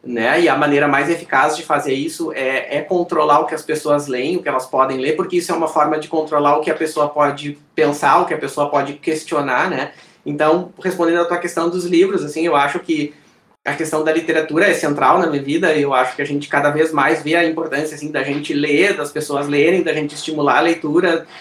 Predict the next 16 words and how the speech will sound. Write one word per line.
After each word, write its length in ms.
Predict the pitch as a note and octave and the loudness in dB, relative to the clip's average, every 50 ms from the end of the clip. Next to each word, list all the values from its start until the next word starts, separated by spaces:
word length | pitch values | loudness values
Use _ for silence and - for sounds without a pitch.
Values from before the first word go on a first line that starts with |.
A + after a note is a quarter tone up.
| - - _ _ _ - | -20 -20 _ _ _ -10
eh, 520 | C3+ C3 C3 C3 C3+ C3 C3 C3 B2+ A#2+ - _ _ _ - _ | -6 -4 -4 -2 0 0 0 0 -2 -6 -12 _ _ _ -14 _
pra 180 | - D3+ C#3 C#3+ | 0 0 0 2
gente 260 | E3 D#3+ D#3+ F3 E3+ | 2 0 2 2 0
ter, 220 | - E3+ E3 E3+ | 2 4 4 4
assim, 520 | E3+ E3+ - F#3 F#3 F#3+ F3+ E3+ D#3+ C#3+ - - - _ _ _ _ _ _ - - - - - - - - - - | 4 2 2 2 2 4 2 0 0 -4 -8 -20 -20 _ _ _ _ _ _ -20 -20 -20 -20 -20 -20 -20 -20 -14 -6
uma 220 | F3 E3 F3+ G3 F#3 | -4 0 0 2 2
geração, 720 | F#3 G3 F3+ E3+ E3+ E3 - - E3+ E3+ F#3+ G#3 G3+ F3+ | 2 2 2 2 2 0 0 2 4 4 4 4 2 2
várias 360 | E3+ D#3 D#3+ F3+ G3 F#3+ F#3 | 2 2 2 4 2 0 2
gerações, 420 | F#3 F3+ E3+ E3+ E3+ F3 E3 E3+ | 0 0 0 0 0 0 -2 -2
assim, 200 | E3+ E3+ - F3 | -2 -2 -2 -4
que 120 | E3+ F#3 F3 | -4 -4 -4
são 180 | - F#3 F3+ | -2 0 -2
críticas, 680 | F3+ - F3 E3+ G3 G3 - - - A#3 A#3 A3+ - - _ _ _ - _ _ - | 0 0 0 -2 -2 -2 -6 -4 -2 -2 -2 -2 -6 -16 _ _ _ -20 _ _ -8
né, 280 | - B2 C3+ D3+ F3 | -4 -2 0 0 0
que 160 | F3 - F3 - | 0 0 -2 -2
tão, 640 | - E3+ E3 E3 E3+ F#3 F#3 F#3 F#3 F3+ F3 | 0 2 2 4 4 4 4 4 2 2 0